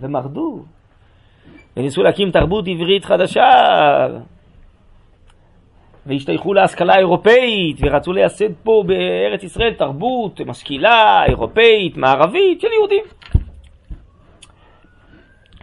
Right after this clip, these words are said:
וגם, אה, התבטאו נגד התורה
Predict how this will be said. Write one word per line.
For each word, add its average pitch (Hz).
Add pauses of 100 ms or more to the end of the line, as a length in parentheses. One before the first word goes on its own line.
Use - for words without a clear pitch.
(380)
וגם, 151
אה, 151 (1900)
התבטאו 165
נגד 240
התורה 170